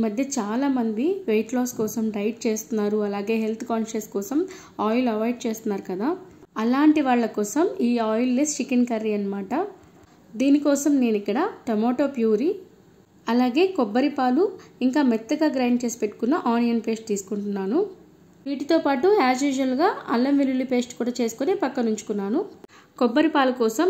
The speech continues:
నేను ఇక్కడ పచ్చి కొబ్బరిని ఇలా చిన్న ముక్కలుగా చేసుకొని బాగా వాష్ చేసుకొని మిక్సీకి వేసుకొని మెత్తగా గ్రైండ్ చేసుకున్నాను. బాగా మెత్తగా గ్రైండ్ చేసుకున్న తర్వాత ఒక బౌల్ తీసుకొని దాని మీద ఒక కాటన్ క్లాత్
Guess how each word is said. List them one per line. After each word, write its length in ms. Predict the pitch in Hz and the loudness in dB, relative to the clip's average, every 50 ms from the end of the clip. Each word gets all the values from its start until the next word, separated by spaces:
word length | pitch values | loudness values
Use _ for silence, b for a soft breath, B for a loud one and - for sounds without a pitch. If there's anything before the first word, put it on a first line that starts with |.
| 370 320 | 6 6
నేను 160 | 269 247 240 226 | 6 4 4 2
ఇక్కడ 200 | 220 - 214 226 294 370 415 392 381 - - | 0 -2 -2 -2 0 0 -2 -2 -4 -4 -4
పచ్చి 200 | 247 240 - 294 269 | -4 -2 -2 -2 0
కొబ్బరిని 400 | 294 262 226 240 240 233 247 302 294 | 0 0 2 2 2 2 2 2 2
ఇలా 100 | 240 262 294 294 | 2 0 -2 -2
చిన్న 160 | - 254 254 254 254 | 0 0 2 2 2
ముక్కలుగా 340 | 247 240 240 254 254 254 247 247 247 | 0 0 0 0 0 0 0 0 0
చేసుకొని 380 | 233 220 220 - - 220 262 311 277 233 | -2 -2 -2 -2 0 2 2 2 2 2
బాగా 220 | 220 220 220 233 226 214 | 0 -2 0 0 0 0
వాష్ 200 | 196 202 220 - - 254 | 0 -2 -4 -4 -4 -6
చేసుకొని 400 | 226 233 - - 208 214 254 370 - - B B B B B B 247 | -6 -4 -4 -4 -2 0 0 0 -2 -4 B B B B B B -2
మిక్సీకి 380 | 240 240 - 302 285 - 285 233 | -2 0 0 -2 -2 0 0 0
వేసుకొని 360 | 226 220 220 - 233 247 311 320 277 | 0 0 -2 -2 2 4 4 4 4
మెత్తగా 360 | 226 - - - 269 285 277 269 | 2 0 0 0 2 2 2 2
గ్రైండ్ 260 | 240 220 214 220 233 240 240 | 2 2 2 2 2 2 0
చేసుకున్నాను. 520 | 214 208 - - 208 196 190 190 220 320 415 381 - B B B B B B B B _ - 254 226 247 | -2 -2 -2 -4 -4 -2 -2 0 0 0 0 -2 -4 B B B B B B B B _ -10 -2 2 2
బాగా 240 | 240 262 285 330 311 285 | 4 4 4 6 4 4
మెత్తగా 320 | 254 247 - 277 294 294 277 254 | 4 4 2 2 2 4 4 4
గ్రైండ్ 280 | 247 233 233 262 254 302 | 4 4 4 4 2 2
చేసుకున్న 280 | 277 269 - 247 226 214 - | 0 0 0 0 0 0 0
తర్వాత 340 | 214 214 214 214 208 208 269 302 370 415 339 247 | -2 -2 0 -2 -2 0 0 2 2 2 2 2
ఒక 100 | 247 262 214 226 | 2 0 0 2
బౌల్ 200 | 220 220 240 277 269 269 | 2 2 2 2 2 0
తీసుకొని 380 | 247 247 - - 214 254 330 370 294 247 | -2 -2 -2 -2 0 2 2 2 2 2
దాని 160 | 226 226 233 247 | 2 2 2 2
మీద 120 | 262 254 247 240 | 2 2 2 0
ఒక 120 | 240 240 240 - | 0 -2 -2 -2
కాటన్ 300 | 208 208 208 - 254 254 254 | -4 -2 -2 -2 -2 0 0
క్లాత్ 200 | 233 220 214 | 0 -2 0